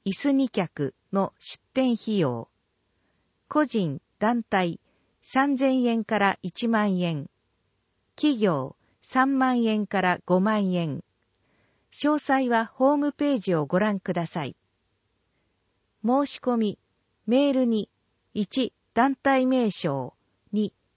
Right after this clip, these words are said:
代表者名、三、住所、四、電話番号、五、ファックス番号、六、出店名、七、内容、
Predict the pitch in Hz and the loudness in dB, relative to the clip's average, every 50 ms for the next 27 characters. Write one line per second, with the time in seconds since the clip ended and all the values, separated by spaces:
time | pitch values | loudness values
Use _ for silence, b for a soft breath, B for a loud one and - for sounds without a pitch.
0 | - - 233 269 294 262 - - 277 269 269 - - 254 240 208 185 156 135 127 | -4 -2 0 0 0 -2 0 0 0 0 0 0 -2 -2 0 0 0 -2 -2 -4
1 | 120 - - _ _ _ _ _ _ _ _ _ - - - 247 233 226 208 190 | -8 -12 -18 _ _ _ _ _ _ _ _ _ -14 -4 0 0 0 0 0 -4
2 | - _ _ - 180 - 277 294 269 208 - - - 147 120 _ _ _ _ _ | -8 _ _ -12 -6 -2 0 2 2 0 -2 -4 -6 -6 -6 _ _ _ _ _
3 | _ _ _ _ _ _ - - 247 269 247 202 156 - - _ _ _ - 233 | _ _ _ _ _ _ -6 0 2 2 2 2 -4 -6 -10 _ _ _ 0 0
4 | 277 294 269 262 262 262 254 247 247 240 208 170 151 147 139 127 123 123 - _ | 2 2 2 2 2 2 2 2 0 2 0 -2 -2 -2 -2 -2 -4 -6 -10 _
5 | _ _ _ _ _ _ _ _ _ - 220 226 202 - _ _ _ _ _ _ | _ _ _ _ _ _ _ _ _ 0 0 0 0 0 _ _ _ _ _ _
6 | _ _ _ - 226 214 - - - - 285 277 - 269 269 247 220 175 156 151 | _ _ _ -4 -4 -4 -4 -6 -6 -4 -4 0 0 0 0 0 0 -2 -2 -2
7 | 143 127 123 - - _ _ _ _ _ _ _ _ _ _ - 214 208 - - | -4 -4 -6 -10 -14 _ _ _ _ _ _ _ _ _ _ -2 -2 -2 0 0
8 | 240 240 - - _ _ - - - - 233 214 _ _ - 277 285 277 247 196 | -2 -2 -2 -2 _ _ -18 -10 -4 -4 -4 -4 _ _ -2 0 0 0 0 0
9 | 165 156 147 139 127 127 - _ _ _ _ _ _ _ _ _ - 226 262 269 | -2 -2 -4 -4 -6 -10 -12 _ _ _ _ _ _ _ _ _ -2 0 2 2
10 | 240 214 165 143 - _ _ - 185 202 220 247 254 226 214 226 202 185 175 160 | 2 0 0 -2 -6 _ _ -6 -2 0 0 0 0 0 0 0 2 2 0 0
11 | 151 - | -2 -6